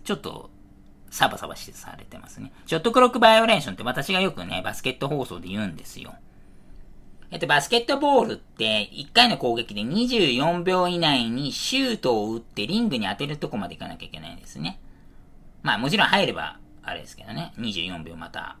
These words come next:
相手チームの側にボールが行って二十四秒になるんですけど、その二十四秒以内にシュートが、えっと、リングに当たらないと、えっと、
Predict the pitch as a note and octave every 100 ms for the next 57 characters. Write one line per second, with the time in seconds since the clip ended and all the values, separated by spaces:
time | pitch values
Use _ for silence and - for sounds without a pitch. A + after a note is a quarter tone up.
0 | - - G#2 - - F#2 E2+ E2 E2+ E2
1 | E2+ F2 E2 E2 - - C3 A#2 F#2 E2+
2 | E2+ D#2+ D#2 E2 D#2+ E2 - - F2+ F#2+
3 | F2+ - - - F3 F#3 C4 C#4 A3+ D#3
4 | F3 F3+ F#3 F#3 F#3+ F3+ D3 A#2+ G#2+ A2
5 | C#3 D3 - G3+ G3+ F3 D3+ - A2+ G2+
6 | F#2+ G#2+ C#3 C#3 A2+ G#2+ G#2+ E3+ F#3+ B2
7 | G#2 - D#3 F#3 D#3 B2+ G2+ - - -
8 | D#3+ E3+ - - G2+ F2+ F2+ F2 F2 -
9 | F#2